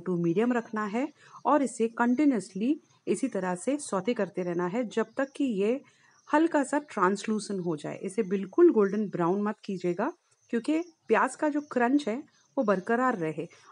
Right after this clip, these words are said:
और इसे बिल्कुल भी हाई फ्लेम पर या बिल्कुल लो फ्लेम पर मत पकाइएगा।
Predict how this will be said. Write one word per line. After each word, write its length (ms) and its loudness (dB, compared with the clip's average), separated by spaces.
और 200 4
इसे 260 -2
बिल्कुल 440 -4
भी 160 0
हाई 280 0
फ्लेम 300 -4
पर 200 -2
या 160 0
बिल्कुल 380 -4
लो 240 2
फ्लेम 300 -4
पर 120 -4
मत 240 -2
पकाइएगा। 580 -4